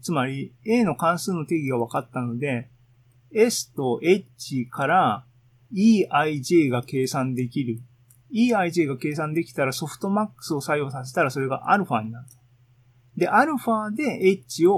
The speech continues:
重み付けしたものがシーアイだと。で、シーアイは上で書いたように、えーと、ジーアールユーっていうアールエヌエヌモジュールに、おそらくは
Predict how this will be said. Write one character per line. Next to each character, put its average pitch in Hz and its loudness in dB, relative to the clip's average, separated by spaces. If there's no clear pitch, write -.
重 165 0
み 175 0
付 160 -2
け 160 6
し - -6
た 160 -2
も 156 -8
の 131 -4
が 196 -4
シ 151 -4
ー 131 0
ア 120 2
イ 110 -4
だ - -12
と。 - -20
で、 151 -4
シ 285 -2
ー 285 -4
ア 277 0
イ 208 0
は 269 -2
上 160 2
で 151 -6
書 156 2
い 127 -4
た 127 -8
よ 120 -4
う 127 -6
に、 160 -4
え 123 -4
ー - -20
と、 131 -2
ジ 156 0
ー 156 2
ア 151 -2
ー 139 -2
ル 143 0
ユ 165 6
ー 117 2
っ - -16
て 131 -2
い 120 0
う 165 2
ア 135 4
ー 139 -2
ル 143 -6
エ 143 -4
ヌ 139 -2
エ 135 -2
ヌ 127 0
モ 131 2
ジ 123 -4
ュ - 0
ー 113 -2
ル 113 -4
に、 160 -2
お 156 0
そ 190 4
ら 160 4
く 139 -8
は 175 4